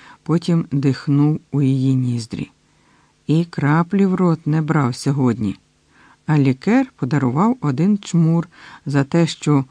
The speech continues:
у купейний вагон без білета посадив». «Миколо, та ти сьогодні якась сама не своя». Він заглянув Людмилі в очі. «Я ще тоді помітив, як у потяг сідали.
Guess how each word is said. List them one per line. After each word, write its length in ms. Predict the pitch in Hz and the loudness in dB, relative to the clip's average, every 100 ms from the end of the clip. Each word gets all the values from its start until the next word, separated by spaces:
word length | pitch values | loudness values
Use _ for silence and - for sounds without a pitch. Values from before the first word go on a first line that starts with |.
| _ - | _ -6
у 100 | 135 | -4
купейний 560 | 143 - 147 139 139 | -4 0 2 4 4
вагон 440 | 135 131 131 135 127 _ _ _ _ _ | 2 0 2 2 0 _ _ _ _ _
без 240 | 139 147 123 | -4 -4 -2
білета 460 | 135 131 131 135 | 0 2 0 -2
посадив». 600 | 131 131 131 127 135 127 - _ _ _ _ _ _ _ _ - | -4 -6 -4 -2 0 -2 -4 _ _ _ _ _ _ _ _ 0
«Миколо, 760 | 220 247 - 156 127 120 120 - _ _ _ _ _ _ _ _ | 0 0 -2 -4 -2 -6 -8 -12 _ _ _ _ _ _ _ _
та 120 | 165 | -6
ти 200 | 165 320 | 0 0
сьогодні 500 | - 262 233 247 208 | 2 4 4 4 4
якась 380 | 196 190 208 202 | 2 2 -2 -2
сама 420 | - - 190 135 | -4 2 4 4
не 140 | 123 117 | 2 0
своя». 480 | - 120 120 104 110 _ _ _ _ _ - - | -2 -2 0 -2 -6 _ _ _ _ _ -14 -2
Він 180 | 151 139 | 2 2
заглянув 600 | 139 135 143 139 135 127 | 2 2 2 4 2 0
Людмилі 400 | 127 131 127 131 | 0 2 2 0
в 140 | 123 | -2
очі. 320 | 120 - 135 - _ _ _ _ _ _ | -6 -6 -10 -12 _ _ _ _ _ _
«Я 180 | 240 285 | 2 2
ще 180 | - 294 | 2 0
тоді 280 | 277 240 247 | 2 4 4
помітив, 580 | 240 214 208 208 190 170 | 4 4 4 4 2 2
як 320 | 185 190 190 | 2 0 -4
у 60 | |
потяг 460 | 180 - 113 - 107 | -4 -2 -2 -4 -8
сідали. 480 | - 120 110 95 | -8 -4 -4 -4